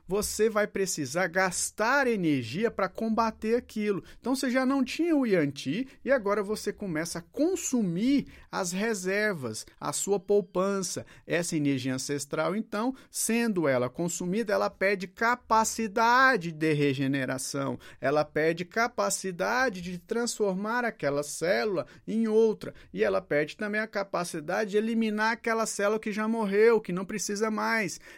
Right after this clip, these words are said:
E aí, você entra num ciclo onde a inflamação está vindo do lado ali. Por quê? Porque o cigarrinho que você pita, a poluição ou qualquer outro agente que possa oferecer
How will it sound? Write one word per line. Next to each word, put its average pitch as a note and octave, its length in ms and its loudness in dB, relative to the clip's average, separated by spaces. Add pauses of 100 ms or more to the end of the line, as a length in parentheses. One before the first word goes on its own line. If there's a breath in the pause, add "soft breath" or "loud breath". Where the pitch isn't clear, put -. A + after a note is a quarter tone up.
E G#3+ 220 4
aí, A3+ 460 4 (120)
você F3+ 440 2
entra A3 240 -2
num F#3 240 0
ciclo A#3 640 0 (240 loud breath)
onde G3 520 0 (160 loud breath)
a D3 120 0
inflamação F#3 1000 0
está F3 320 0
vindo D#3+ 320 -2
do E3+ 120 0
lado E3 460 2
ali. F3+ 240 -4
Por - 220 -4
quê? F3+ 160 -4
Porque A3 300 -6
o A3+ 80 0
cigarrinho G#3+ 760 0
que - 80 -8
você F3+ 140 -4
pita, F3+ 500 -4 (220 loud breath)
a E3 120 0
poluição G3+ 840 -2
ou A#3+ 160 4
qualquer G#3+ 440 -2
outro F3 280 -2
agente B2+ 680 -4 (340 loud breath)
que C#3 200 -2
possa C#3 600 0
oferecer C3+ 840 -2